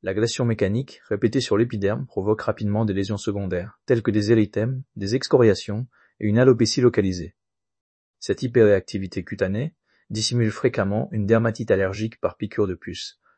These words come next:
une atopie environnementale ou une hypersensibilité alimentaire.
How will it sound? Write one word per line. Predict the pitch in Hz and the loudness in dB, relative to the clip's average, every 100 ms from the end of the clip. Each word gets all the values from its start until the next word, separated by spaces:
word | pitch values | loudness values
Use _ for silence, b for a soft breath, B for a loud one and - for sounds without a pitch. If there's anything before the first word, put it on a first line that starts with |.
| _ | _
une | 110 | 0
atopie | 120 127 120 127 | 2 2 0 0
environnementale | 104 107 101 95 95 95 117 139 _ _ - | 0 0 0 -2 -2 -2 -2 -4 _ _ -6
ou | 101 | -2
une | 101 | -2
hypersensibilité | 101 107 113 107 98 95 92 104 | 0 0 0 -6 -6 -6 -4 -2
alimentaire. | 95 95 95 87 87 | -2 -4 -8 -12 -18